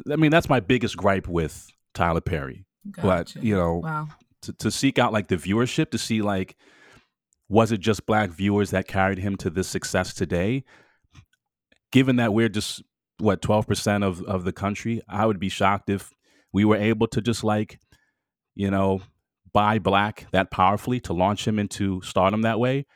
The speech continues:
Speaker 1: without there being some crossover appeal from other groups, uh, for his movies. Um, and that appeal is, is, is clearly tied to, to minstrelsy, as far as I see it.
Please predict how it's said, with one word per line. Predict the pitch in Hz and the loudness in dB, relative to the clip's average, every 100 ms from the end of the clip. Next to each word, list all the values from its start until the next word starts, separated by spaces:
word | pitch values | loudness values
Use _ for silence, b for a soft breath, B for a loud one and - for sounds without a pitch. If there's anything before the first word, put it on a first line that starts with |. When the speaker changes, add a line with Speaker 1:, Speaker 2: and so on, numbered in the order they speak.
| _ _ | _ _
Speaker 1:
without | - 101 110 | 2 4 4
there | 107 | 2
being | 87 101 95 | 2 2 0
some | - | -2
crossover | 92 98 90 - 90 85 85 | -2 0 0 2 2 2 -2
appeal | - 110 87 78 - _ b b - | 0 2 2 0 -10 _ b b -8
from | - 87 87 82 80 | 0 0 0 -4 -8
other | 95 87 | -4 -4
groups, | 78 90 85 - - - - | 0 0 -2 -4 -12 -14 -8
uh, | 85 82 | -4 -4
for | - 87 | -2 -2
his | 80 80 | -2 -2
movies. | 117 85 71 - - _ _ _ _ _ 90 | 0 0 -6 -10 -12 _ _ _ _ _ -4
Um, | 82 82 78 | -2 -2 -4
and | 98 | -2
that | 101 101 | 0 2
appeal | - 113 110 95 | 0 0 2 2
is, | 87 80 - | 0 -2 -4
is, | 90 80 | -4 -2
is | 90 85 | -6 -6
clearly | - 95 85 | -2 0 0
tied | 82 85 82 - | -2 -4 -6 -6
to, | 82 78 | -6 -6
to | - | -6
minstrelsy, | 80 92 - 78 - 78 73 - _ | -4 -4 -4 -6 -6 -6 -6 -10 _
as | 101 | -2
far | - 104 | 4 4
as | 98 | 6
I | 104 | 2
see | - 80 | 0 -4
it. | 78 | -6